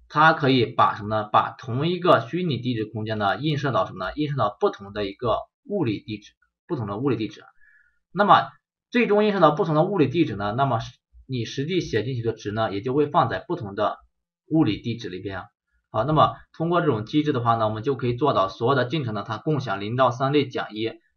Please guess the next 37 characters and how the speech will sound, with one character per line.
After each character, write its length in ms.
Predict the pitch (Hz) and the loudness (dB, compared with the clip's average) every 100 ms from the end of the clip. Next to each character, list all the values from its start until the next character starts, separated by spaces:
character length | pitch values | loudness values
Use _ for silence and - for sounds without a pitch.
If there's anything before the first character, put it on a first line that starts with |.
| _ | _
呃， 220 | 101 101 - | -6 -6 2
这 100 | 143 | 2
样 140 | 113 | 2
一 40 | |
个 240 | 110 117 101 | 0 0 0
公 240 | - 160 | -2 -2
共 160 | 165 123 | -2 -2
的 100 | 98 | -4
一 80 | 110 | -4
个 140 | 107 | -6
虚 200 | - 160 | -2 -4
拟 100 | 117 | -2
地 100 | 120 | -4
址 100 | 104 | -6
空 180 | 113 110 | -6 -4
间。 260 | 113 110 - - _ _ | -2 -2 -4 -18 _ _
同 220 | - 139 | -2 0
时 160 | 170 120 | 0 2
呢， 240 | 123 117 - _ _ | 4 4 2 _ _
每 180 | - 110 | -2 0
个 140 | 113 151 | 0 0
进 180 | 190 | -2
程 100 | 123 | -2
呢， 140 | 104 98 | -2 -4
它 120 | 127 123 | -6 0
都 200 | 143 143 | 0 2
可 100 | 127 | 0
以 100 | 120 | 0
保 260 | 120 - | -2 -2
存 260 | - 110 120 | -2 -6 -4
自 160 | 160 | -4
己 120 | 120 98 | -4 -4
的 140 | 98 | -6
私 240 | - 156 | -6 0
有 160 | 156 147 | 2 2
数 180 | - 120 | -4 -2
据。 300 | 123 117 | -2 -4